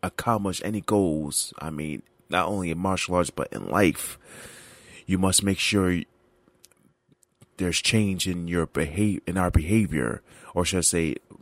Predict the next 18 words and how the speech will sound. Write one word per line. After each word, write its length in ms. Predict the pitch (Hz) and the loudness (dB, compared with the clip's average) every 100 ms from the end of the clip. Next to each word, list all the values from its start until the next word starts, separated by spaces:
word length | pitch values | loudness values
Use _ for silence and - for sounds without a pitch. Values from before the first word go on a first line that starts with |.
| - - - | -20 -18 -10
in 140 | 87 | -8
how 200 | 76 101 | -4 0
we 180 | 90 85 - | 2 2 2
think, 400 | 117 95 - - - - - - - - - | 2 2 0 -16 -20 -20 -20 -20 -20 -12 -2
in 120 | 87 | 2
order 300 | 92 87 82 | 2 2 0
to 260 | - 92 | 0 -2
maintain 760 | 76 87 98 95 87 - 101 87 | 0 0 0 -2 -4 -4 -4 -4
focus. 640 | - 95 80 - - - - _ _ _ _ _ _ _ _ - - | 2 0 0 -4 -4 -4 -6 _ _ _ _ _ _ _ _ -10 -4
I 60 | |
mean, 220 | 87 80 | 0 0
if 240 | 58 - - | -2 -4 2
we 120 | 113 | 4
don't 300 | 107 95 87 | 4 2 0
have 240 | 98 92 | -2 0
our 80 | 82 | 0
mind 360 | 69 101 104 90 | 0 0 2 0
straight, 400 | - - - | -2 -2 -4